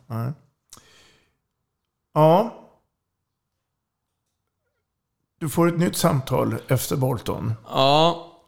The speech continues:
Speaker 2: jag, eh, stod i valet och kvalet om jag skulle ta en paus eller inte. Och då var då jag återigen var inne, hade dömeriet som gick upp på förbundnivå. Jag, eh,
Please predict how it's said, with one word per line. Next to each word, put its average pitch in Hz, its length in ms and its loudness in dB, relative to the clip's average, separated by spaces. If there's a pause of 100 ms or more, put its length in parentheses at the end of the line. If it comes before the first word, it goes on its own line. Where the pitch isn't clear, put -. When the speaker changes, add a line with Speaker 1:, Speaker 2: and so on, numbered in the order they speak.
Speaker 2:
jag, 143 600 2
eh, 139 120 0
stod 156 340 2
i 147 60 6
valet 147 320 4
och 131 100 -4
kvalet 127 380 2
om 120 100 -2
jag 120 100 -2
skulle 117 280 -2
ta 117 160 -2
en 117 80 0
paus 131 600 -2 (260)
eller 107 760 -2
inte. 110 560 -4 (180)
Och 110 400 -4
då 117 160 0
var 117 120 0
då 120 60 0
jag 110 300 2 (360)
återigen 113 540 -2
var 107 80 -2
inne, 110 320 -2 (220)
hade 110 220 -4
dömeriet 107 760 -4
som 113 540 -10
gick 110 260 -8
upp - 160 -10
på 107 100 -10
förbundnivå. 107 760 -4 (1200)
Jag, 113 600 0
eh, 110 100 0